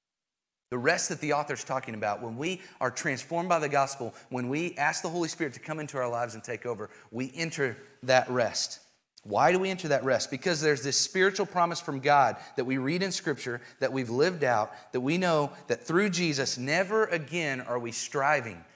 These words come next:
never are we laboring, never are we working to achieve through some sort of personal effort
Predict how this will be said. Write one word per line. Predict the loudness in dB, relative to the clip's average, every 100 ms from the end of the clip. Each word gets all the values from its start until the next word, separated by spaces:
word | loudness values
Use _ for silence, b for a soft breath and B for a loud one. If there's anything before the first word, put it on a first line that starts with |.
| b
never | 0 2 2
are | 2 2
we | 0
laboring, | 0 0 0 -4 -6 B B
never | -2 0 2
are | 2 2
we | 2 -2
working | 2 2 2 0 -6 -6 b b -4
to | -2
achieve | 2 2 2 2 0 -4 -8 -16 -8
through | -4
some | -2 0
sort | 0 0 0
of | -2
personal | -4 -4 -4 2 2
effort | 2 -4